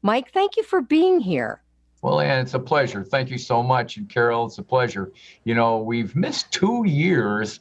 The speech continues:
Speaker 2: of the
Speaker 1: Yeah.
Speaker 2: Detroit Saint Patrick's Parade. And, uh, boy, it has had an impact on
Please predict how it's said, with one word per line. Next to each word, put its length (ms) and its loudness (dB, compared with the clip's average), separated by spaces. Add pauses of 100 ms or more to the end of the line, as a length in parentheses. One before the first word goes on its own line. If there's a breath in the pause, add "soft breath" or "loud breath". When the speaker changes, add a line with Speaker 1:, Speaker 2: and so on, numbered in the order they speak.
Speaker 2:
of 220 2
the 60 -2
Speaker 1:
Yeah. 120 0
Speaker 2:
Detroit 300 -4
Saint 340 -4
Patrick's 340 -2
Parade. 520 -4 (520 loud breath)
And, 520 2
uh, 400 2
boy, 280 2
it 60 -2
has 200 0
had 420 -2
an 160 -8
impact 640 -2 (120)
on 540 2